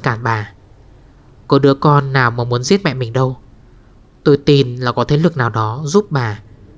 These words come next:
toại nguyện, hoặc là bà lỡ miệng nói bậy bạ rồi bị bắt thế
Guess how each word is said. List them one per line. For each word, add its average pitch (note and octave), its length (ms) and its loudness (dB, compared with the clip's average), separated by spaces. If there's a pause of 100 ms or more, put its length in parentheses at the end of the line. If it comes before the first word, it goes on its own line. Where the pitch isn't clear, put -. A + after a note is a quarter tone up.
(120)
toại B2+ 220 -2
nguyện, B2 220 -4 (420)
hoặc C3+ 160 2
là C3 100 4
bà B2 220 2
lỡ C#3 140 0
miệng E3+ 240 0 (100)
nói B2 180 0
bậy D3+ 160 2
bạ B2+ 280 -2 (400)
rồi C#3+ 180 0
bị C3 120 2
bắt E3+ 220 0
thế B2+ 160 0